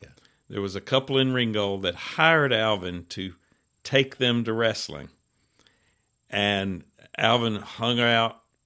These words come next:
Speaker 2: in the back and met and spoke to Andre the Giant.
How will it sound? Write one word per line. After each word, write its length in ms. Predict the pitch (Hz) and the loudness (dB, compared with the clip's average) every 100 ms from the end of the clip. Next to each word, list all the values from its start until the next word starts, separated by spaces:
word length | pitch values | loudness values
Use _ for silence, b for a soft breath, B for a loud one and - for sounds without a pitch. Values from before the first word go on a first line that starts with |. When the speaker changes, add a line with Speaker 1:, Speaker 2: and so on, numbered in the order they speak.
| _ _ _ | _ _ _
Speaker 2:
in 180 | 117 104 | -4 -2
the 80 | 101 | 0
back 540 | 104 107 101 - - _ _ _ _ | 4 4 4 0 -20 _ _ _ _
and 360 | 104 95 90 87 | -4 -2 -2 -2
met 300 | 104 110 - 98 | 2 2 0 -8
and 200 | 92 87 | -8 -8
spoke 400 | - 101 92 - | -6 -4 -4 -6
to 120 | - | -10
Andre 400 | 98 98 95 104 | -4 -4 -2 -2
the 120 | 98 | -2
Giant. 400 | 98 117 120 87 | -4 -2 -2 -6